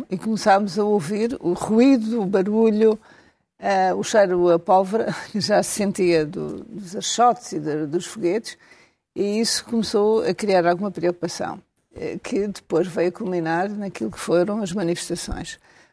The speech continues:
Um bocadinho difi-, muito pouco dif-, muito difíceis de controlar, obviamente, mas, eh, poderia ter havido um maior cuidado, uma maior planificação, até porque tinham sido su-, eh, tinham havido avisos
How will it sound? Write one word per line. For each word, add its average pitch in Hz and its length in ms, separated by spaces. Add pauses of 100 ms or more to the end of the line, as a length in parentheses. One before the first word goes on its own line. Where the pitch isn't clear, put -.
(120)
Um 226 60
bocadinho 208 360
difi-, 208 300
muito 233 380
pouco 208 240
dif-, 196 260
muito 233 380
difíceis 208 500
de - 80
controlar, 180 680
obviamente, 196 640 (480)
mas, 208 600
eh, 226 580
poderia 202 400
ter 202 220
havido 190 420
um 180 200
maior 180 360
cuidado, 175 600
uma 180 160
maior 175 360
planificação, 220 800
até 220 200
porque - 200
tinham 202 220
sido 214 240
su-, - 260
eh, 190 260
tinham 196 320
havido 196 560
avisos 190 640